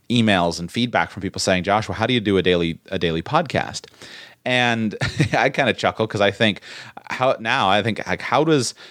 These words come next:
how does Rush Limbaugh do what he does? How does Dave Ramsey do what he does? How does Clark Howard, where these guys are doing two or three or hour, how does Glenn Beck, he does a three-hour radio show and he does a one-hour T V show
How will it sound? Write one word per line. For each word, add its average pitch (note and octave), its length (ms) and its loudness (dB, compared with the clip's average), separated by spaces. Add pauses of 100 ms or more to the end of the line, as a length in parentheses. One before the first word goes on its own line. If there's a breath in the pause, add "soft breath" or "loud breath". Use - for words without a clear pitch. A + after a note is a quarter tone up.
(160 loud breath)
how C3 160 -2
does C#3 180 -2 (560)
Rush A#2+ 340 0
Limbaugh A2 400 4
do G#2 100 4
what G2+ 100 4
he A2+ 140 2
does? D#2+ 300 0
How A2 120 0
does A#2 120 2
Dave G#2 320 0
Ramsey G#2 360 2
do G#2+ 140 2
what G2+ 120 4
he B2+ 140 0
does? D#2+ 280 0
How A#2+ 120 0
does B2+ 100 -2
Clark B2+ 260 -4
Howard, B2 380 0 (300 loud breath)
where A#2 120 4
these A#2 140 4
guys A2 360 2
are G2+ 220 4
doing G#2 480 2
two C3 260 2
or G2+ 100 4
three B2+ 380 2
or F2 320 2
hour, G2+ 460 2
how - 180 0
does D3+ 120 -2
Glenn C#3+ 260 0
Beck, C#3+ 200 0
he A2+ 60 -4
does G2+ 120 0
a F#2 60 -6
three-hour C3 460 2
radio A2+ 360 4
show F2+ 400 0 (320 loud breath)
and B2 240 0
he B2 120 0
does G2+ 360 2
a F2+ 240 4
one-hour A#2 520 2
T A2 240 0
V G#2 200 4
show F2 380 -2